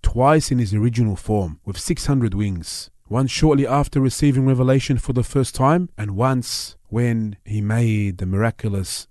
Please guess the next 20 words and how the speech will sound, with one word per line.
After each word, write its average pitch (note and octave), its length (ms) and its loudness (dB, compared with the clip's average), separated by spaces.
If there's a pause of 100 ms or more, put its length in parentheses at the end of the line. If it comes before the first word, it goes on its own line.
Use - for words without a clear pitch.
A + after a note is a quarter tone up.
night G#2+ 240 -2
journey G2 340 -2
to F#2+ 160 -10
the D#2+ 120 -8
heavens, E2+ 680 -6 (120)
or F#2+ 120 -4
the F2 100 -6
Mi'raj F2+ 840 -4 (100)
to - 140 -10
the E2+ 80 -8
heavens. D2 640 -12 (360)
And B2+ 140 0
the C3 60 2
final E3 380 4
way C#3 140 6
which B2 200 0
Ibn C3 160 0
al-Qayyim A#2+ 380 0
mentions, B2 380 0
rahimahullah, B2 800 2